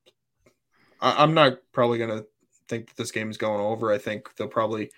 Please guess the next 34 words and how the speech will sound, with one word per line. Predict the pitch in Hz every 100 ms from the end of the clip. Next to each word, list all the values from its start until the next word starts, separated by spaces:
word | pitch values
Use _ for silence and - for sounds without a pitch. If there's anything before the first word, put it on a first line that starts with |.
| _ - - _ -
get | 107
off | 104
to | -
a | 98
slow | - 104
start | 101 104 104 107 - _ _ _ _
and, | - 98 95
uh, | 98 92 - -
it'll | 120
pick | 110 120
up | 104
later | 98 98 95
on. | 95 95 123 _
But | 101
ultimately, | 110 117 123 113 110 123 _ -
probably | 147 135
the | 120
quarterback | 123 117 113 -
that | 101
has | 98
the | 107
ball | 104 90
last | 95 92 - - _ _ _ -
is | 117
the |
one | 104 104 98
that | 92 - _ _ _ _ -
probably | 135 127
gonna | 120 117
walk | 110 110
away | 101 104
with | 98
a | 95
win. | 95 95